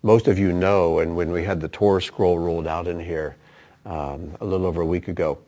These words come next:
at, um, at our Shemini Atzeret meeting, we rolled it out and we were explaining that the first letter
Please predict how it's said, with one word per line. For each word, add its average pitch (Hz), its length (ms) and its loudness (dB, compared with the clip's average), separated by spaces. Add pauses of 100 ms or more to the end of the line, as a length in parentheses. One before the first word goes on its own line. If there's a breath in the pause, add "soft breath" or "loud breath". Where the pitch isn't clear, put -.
(1000)
at, 98 320 -4
um, 78 380 -4 (720 soft breath)
at 82 240 -6
our 82 340 -4
Shemini 90 460 -2
Atzeret 82 680 -4 (320 soft breath)
meeting, 73 380 -6 (500 soft breath)
we 107 140 2
rolled 110 320 6
it 101 100 4
out 85 400 0
and 87 260 0
we 90 120 0
were 85 60 -2
explaining 95 600 -2
that 85 220 -4
the 73 100 -10
first 120 460 2
letter 98 540 -2